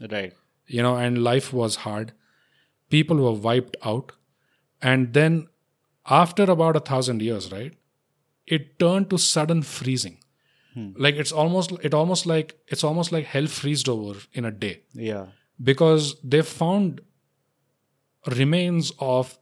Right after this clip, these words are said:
Speaker 2: elephants in Siberia.
Speaker 1: Hmm.
Speaker 2: So for, just in case anyone is not aware, in, during this time, Russia was connected to the U S landmass
Speaker 1: Yeah.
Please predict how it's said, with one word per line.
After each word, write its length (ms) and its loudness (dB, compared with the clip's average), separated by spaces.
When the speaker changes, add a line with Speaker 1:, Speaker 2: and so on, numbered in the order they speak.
Speaker 2:
elephants 600 -2
in 260 -2
Siberia. 600 -4
Speaker 1:
Hmm. 180 -8
Speaker 2:
So 240 2
for, 240 -8
just 220 -2
in 80 0
case 240 -2
anyone 280 -4
is 120 -8
not 140 -6
aware, 320 -8
in, 380 0
during 320 4
this 160 0
time, 360 0
Russia 600 2
was 300 4
connected 420 -2
to 60 -2
the 100 0
U 240 0
S 240 0
landmass 720 -6
Speaker 1:
Yeah. 280 -14